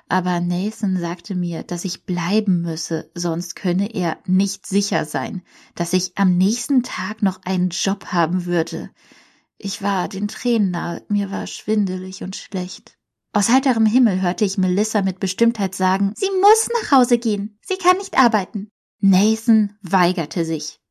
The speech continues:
Und dann verdiente sich Melissa meine Loyalität für immer.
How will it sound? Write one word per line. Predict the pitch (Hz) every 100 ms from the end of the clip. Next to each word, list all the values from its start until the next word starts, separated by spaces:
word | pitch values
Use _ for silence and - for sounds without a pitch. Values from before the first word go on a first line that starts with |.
| _ _ -
Und | 175 165 - - -
dann | 185 175 170 165
verdiente | - 170 165 170 165 165
sich | 170 180
Melissa | 175 175 175 170 165
meine | 170 165 165
Loyalität | 165 180 185 175 160 156 - 160 165
für | - -
immer. | 180 - 180 160 160